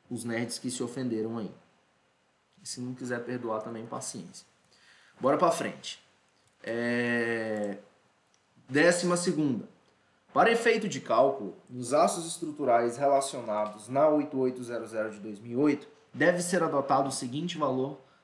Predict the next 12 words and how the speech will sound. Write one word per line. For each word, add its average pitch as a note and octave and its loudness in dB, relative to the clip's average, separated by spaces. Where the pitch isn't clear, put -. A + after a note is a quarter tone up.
de A#2+ 0
propriedade C3+ 0
mecânica. A#2+ -10
Nós E3+ 4
já G3 4
sabemos D#3+ 0
desse D3 2
rol A#2 0
de B2 -10
propriedade G#2 -4
mecânica, G#2+ -8
tá? - -6